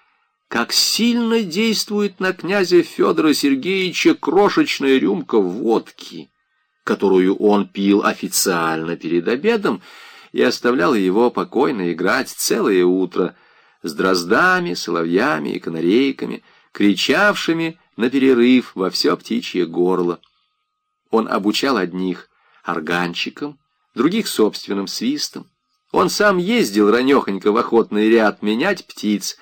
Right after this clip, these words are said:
продавать, прикупать. Он был артистически доволен, когда случалось, да и то, по его мнению,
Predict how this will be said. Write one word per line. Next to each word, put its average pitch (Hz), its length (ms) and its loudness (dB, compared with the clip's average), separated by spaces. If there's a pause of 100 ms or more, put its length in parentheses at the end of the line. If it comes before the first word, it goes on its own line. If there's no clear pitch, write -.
продавать, 123 560 0
прикупать. 123 720 -4 (360)
Он 95 180 -6
был 92 260 2 (380)
артистически 92 1040 -4
доволен, 90 520 -2
когда 85 380 -6
случалось, 98 720 -4 (220)
да 87 80 -2
и 80 80 -4
то, 113 200 -2
по - 100 -8
его 82 280 -2
мнению, 80 480 -8